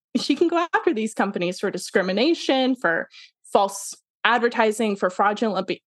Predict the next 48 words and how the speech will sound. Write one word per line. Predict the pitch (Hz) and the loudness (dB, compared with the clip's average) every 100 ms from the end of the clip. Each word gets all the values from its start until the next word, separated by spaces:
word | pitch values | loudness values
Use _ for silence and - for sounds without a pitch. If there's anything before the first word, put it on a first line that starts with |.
| _ | _
fraudulent | 220 214 214 196 | 0 2 -2 -2
behavior. | 220 208 180 208 | -2 -2 -2 0
This | 294 403 | 0 -2
is | 247 - | -4 -2
all | 254 294 | 0 0
stuff | 294 - 240 202 | -4 -2 -2 -2
the | 202 | -4
F | 208 - | -4 -6
T | |
C | 214 208 | -6 -4
is | 185 - | -4 -2
authorized | 190 - 196 170 - | -4 0 -2 -2 -6
to | |
do | 190 175 | -6 -4
under | 170 170 | -2 -2
the | 170 | -2
F | 196 - | -4 -6
T | 131 | -10
C | - - - | -8 -4 -2
Act. | - - - - 240 | -2 -4 -16 -8 -2
Again, | 240 330 | 0 2
with | 302 | 0
the | 240 | -2
Federal | 208 202 202 185 | -2 -2 0 0
Elections | 180 202 - 277 - | 0 -2 0 -2 -2
Commission, | 269 285 - 320 285 | -4 -2 -2 -2 0
when | 202 | -2
it | |
comes | - 196 208 - | -2 -2 -4 -6
to | - - 208 - - - - | -4 -4 -4 -8 -20 -8 -2
A | 202 | 2
I | 190 196 | 2 2
and | 190 | 0
political | - 196 202 262 339 | -2 -2 -2 -2 0
ads, | 320 403 359 - - _ _ - | 0 0 -2 -8 -18 _ _ -2
uh, | 220 220 208 214 - | 2 2 0 -4 -6
<laughs> | - _ - | -18 _ -2
the | 285 | 0
F | 302 - | 0 -2
T | 277 | -4
C | 285 302 | -2 -2
has | 294 247 | -2 -2
also | - 359 - 196 | -2 -2 0 -4
said | - - - - - - - | -2 -4 -4 -8 -20 -6 -2
that | 220 - | -2 0
under | 220 302 | 0 0
current | 294 277 254 214 | 0 2 2 0
law, | 190 196 294 | 0 0 0